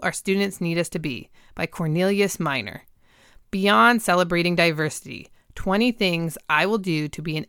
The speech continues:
Equitable Educator by Paul Gorski for EdCharge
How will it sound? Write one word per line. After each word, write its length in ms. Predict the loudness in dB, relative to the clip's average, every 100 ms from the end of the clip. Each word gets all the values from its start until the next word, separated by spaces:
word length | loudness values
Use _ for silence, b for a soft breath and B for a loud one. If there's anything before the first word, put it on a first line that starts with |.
| -6
Equitable 460 | -4 -4 0 0
Educator 640 | 0 -6 -6 -12 -12 -12 -16 b b
by 160 | -8 -6
Paul 280 | 0 0
Gorski 580 | 2 0 0 -2 -6 -6
for 200 | -8 -12 -10 -2
EdCharge 640 | -2 -2 -4 -2 -2 -4